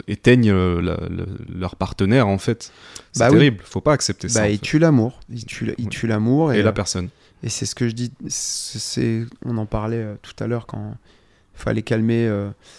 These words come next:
Speaker 2: ses prétentions et ses envies, euh,
Speaker 1: Mm.
Speaker 2: quand tu construis un couple à deux, parce que ça se construit à deux et pas juste avec les besoins de l'autre, bah, ça fait partie de ça. C'est, « Ouah,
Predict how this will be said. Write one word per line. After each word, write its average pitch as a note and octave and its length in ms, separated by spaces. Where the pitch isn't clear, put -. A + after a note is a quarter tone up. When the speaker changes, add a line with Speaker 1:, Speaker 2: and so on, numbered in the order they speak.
Speaker 2:
ses - 220
prétentions C3 920
et A#2 60
ses A2+ 280
envies, B2 520
euh, G2+ 140
Speaker 1:
Mm. E2 40
Speaker 2:
quand A2+ 140
tu - 120
construis - 440
un A2+ 40
couple - 280
à A2 60
deux, B2+ 140
parce G#2+ 260
que A2 120
ça - 160
se - 80
construit - 340
à G#2 60
deux A#2+ 240
et G#2+ 100
pas G#2+ 160
juste A2 240
avec A2 200
les A2 80
besoins G#2+ 340
de G2+ 60
l'autre, B2+ 340
bah, G2+ 60
ça - 160
fait - 140
partie - 280
de - 60
ça. E3+ 200
C'est, « G2 300
Ouah, A#2 540